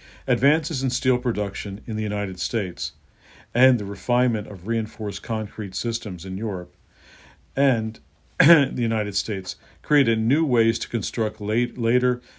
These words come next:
and taller buildings. By the end of the century, the shift away from load-bearing masonry construction led to the demise of mas-, masonry as a major load-bearing system in many future buildings.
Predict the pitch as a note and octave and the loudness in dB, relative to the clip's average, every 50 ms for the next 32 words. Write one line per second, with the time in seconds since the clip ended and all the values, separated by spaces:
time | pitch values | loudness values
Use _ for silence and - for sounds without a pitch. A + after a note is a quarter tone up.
0 | - _ - G#2 G2+ - - - A#2 A2+ A2 G#2+ G2 F2+ A2 G#2+ G#2 F#2 F2 D#2 | -20 _ -8 -8 -8 -6 -2 0 0 2 2 0 -2 -2 -2 -4 -4 -4 -8 -12
1 | D2+ D2 - - - _ _ _ _ _ _ _ _ _ _ _ _ _ - - | -14 -16 -16 -16 -18 _ _ _ _ _ _ _ _ _ _ _ _ _ -20 -20
2 | - _ _ B2 B2+ C3+ C3 C#3+ D3+ E3+ F3 F#3+ E3 C#3 - - - A#2 B2+ C3+ | -20 _ _ 6 6 6 8 6 4 4 4 2 2 0 -2 -2 0 -2 -2 -2
3 | - G2+ F#2 E2 E2 - _ _ _ _ _ _ _ _ - A2+ - - - D3 | -6 -10 -12 -12 -14 -18 _ _ _ _ _ _ _ _ -4 -2 0 2 2 2
4 | C#3 C#3 - A#2+ G2+ A2 A2 A2+ A2+ - - A2 G2 G2 G2+ - A2+ G#2 A2 A#2+ | 2 2 0 0 2 2 2 2 0 0 -4 -6 -6 -6 -6 -8 -4 0 2 4
5 | B2+ C3+ A#2+ A#2+ A#2 A2 A2 A2 G#2 G2 G2 G#2+ A2 - - - A2+ G#2+ G#2 G2+ | 4 4 2 2 2 2 2 0 0 -2 -2 -2 -2 -4 -4 -4 -4 -4 -4 -4
6 | - G2+ F#2+ - - - A2+ A2 G#2+ - - - F2+ D#2 - _ - - - - | -6 -8 -10 -10 -6 -6 -6 -6 -6 -8 -10 -12 -12 -14 -18 _ -20 -20 -20 -20
7 | - - - - - - A2+ A#2+ B2+ C3+ C3 - C#3 A#2+ A2 A2 A#2 A2 G#2+ G#2 | -20 -20 -20 -14 -6 0 2 4 4 2 2 0 -2 -2 0 0 0 0 0 0
8 | G2+ G2 F#2+ F#2+ F#2+ - - - - - G2 F2+ G#2 G#2+ A2 A#2 - - - - | 0 -2 -2 -4 -4 -6 -10 -12 -14 -14 -10 -6 -4 -2 -2 -2 -2 -4 -6 -10
9 | - _ A#2 A2+ C3 C#3 C3+ - - G2 F#2 F2+ F2+ - - - - - - - | -10 _ -2 0 0 0 0 -2 -6 -8 -8 -8 -10 -12 -18 -20 -20 -20 -20 -16
10 | _ - A#2 A2+ A2+ A2+ G#2+ G#2+ A2 A#2 B2 C3 B2+ B2 C3+ B2+ A2+ G#2+ A2 A2 | _ -4 -2 -2 0 -2 -2 -2 0 0 2 2 2 2 0 0 0 2 2 2
11 | A2+ A#2 A2+ - - _ _ _ _ - - - A#2+ A#2 A2+ A2 A2 G#2 - - | 2 0 0 -4 -8 _ _ _ _ -18 -4 0 0 2 2 2 0 -2 -4 -2
12 | - E3 F3 - - - G2+ F#2 F2+ F2+ - _ _ _ _ - A2+ G#2+ A2 A2+ | 0 0 0 0 -2 -4 -6 -8 -8 -8 -12 _ _ _ _ -6 -4 -2 -2 0
13 | A2+ A#2 A#2 A2+ - - A#2 G#2+ - - A2 F2 G#2+ G#2+ G#2 G2+ F2+ D#2+ D2+ C#2+ | 0 0 0 -2 -2 -2 -2 -2 -2 -4 -6 -6 -4 -6 -6 -6 -8 -10 -12 -14
14 | - - - | -16 -18 -20